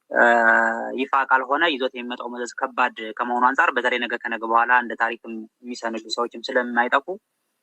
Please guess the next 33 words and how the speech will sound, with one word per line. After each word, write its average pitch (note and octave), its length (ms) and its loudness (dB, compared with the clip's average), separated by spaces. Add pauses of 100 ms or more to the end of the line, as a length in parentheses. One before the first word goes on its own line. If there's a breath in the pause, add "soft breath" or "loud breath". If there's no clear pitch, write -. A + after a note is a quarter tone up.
(140)
እሱን B2+ 320 2
ከማድረግ C#3 400 4
አንጻር D3 300 4
የግድ C3+ 380 -4
ስለሆነ C3 360 -2
በዚህ B2 240 -6
ሰዓት A#2 240 -2
ወጠን A#2+ 380 -6
ያው A#2 200 -2
አየር A2+ 240 -4
ላይ A2+ 120 -8
ያለው A2+ 240 -4
ነገር A2+ 260 -2 (320)
እንድናብራራ A#2+ 600 0
ተገደናል A#2 460 -4
ማለት A2+ 240 0
ነው። G2 100 -16 (560 soft breath)
እ፣ C3 80 4 (280)
ምንድነው E3+ 280 0
እንግዲህ E3+ 200 -2
ከዚህ C#3 200 -6
በፊት D3 380 -6
የአማራ A#2 1300 -2
ህዝብ፣ - 200 -4 (640)
እ፣ B2+ 220 -2
እንቁ B2+ 260 -6
ታጋይ C3+ 300 0
የሆኑ A#2 280 -6 (100)
አርበኞችን A#2+ 640 0
በየቀጠናው B2 540 -2
እየዞሩ፣ A#2 360 -2 (160)
እ፣ A2+ 200 -12
የሚጨፈጭፉ B2 600 -8